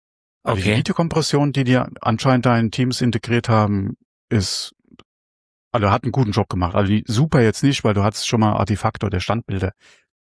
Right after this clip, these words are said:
Speaker 1: Aber im Großen und Ganzen für die kleine Leitung, die ich hier habe, hat das damals alles gut funktioniert. Mittlerweile,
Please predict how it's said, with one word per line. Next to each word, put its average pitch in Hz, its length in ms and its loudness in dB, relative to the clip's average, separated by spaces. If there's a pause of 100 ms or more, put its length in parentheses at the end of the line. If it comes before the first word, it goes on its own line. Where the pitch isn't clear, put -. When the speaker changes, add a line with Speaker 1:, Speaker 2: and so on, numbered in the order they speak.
(120)
Speaker 1:
Aber 101 160 2
im 98 120 2
Großen 107 360 2
und 92 120 2
Ganzen 120 360 0
für 127 160 -2
die 107 100 -2
kleine 98 280 0
Leitung, 95 360 0
die 101 80 -2
ich 98 120 -4
hier 90 180 2
habe, 110 320 0
hat 151 140 -2
das 135 120 -2
damals 123 360 -2
alles 107 260 -2
gut - 160 -4
funktioniert. 107 540 -2 (640)
Mittlerweile, 127 720 2